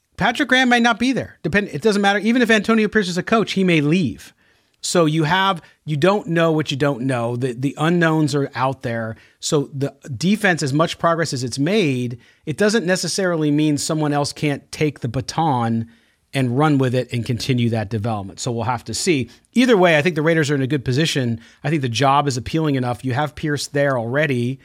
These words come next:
If he's the coach, great. If he's not the coach, then I think there'll be some good people interested in it. All right. We're gonna take our first break here on this edition of Silver and Black Today. When we come back, we're gonna talk about that offense. Very interesting piece from Tashan Reed over The Athletic,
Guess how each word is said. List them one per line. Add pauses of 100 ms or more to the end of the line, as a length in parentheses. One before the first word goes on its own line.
(260)
If
he's
the
coach,
great. (580)
If
he's
not
the
coach,
then (140)
I
think
there'll
be
some
good
people
interested
in
it.
All
right. (460)
We're
gonna
take
our
first
break
here
on
this
edition
of
Silver
and
Black
Today.
When
we
come
back, (260)
we're
gonna
talk
about
that
offense. (480)
Very
interesting
piece
from
Tashan
Reed
over
The
Athletic,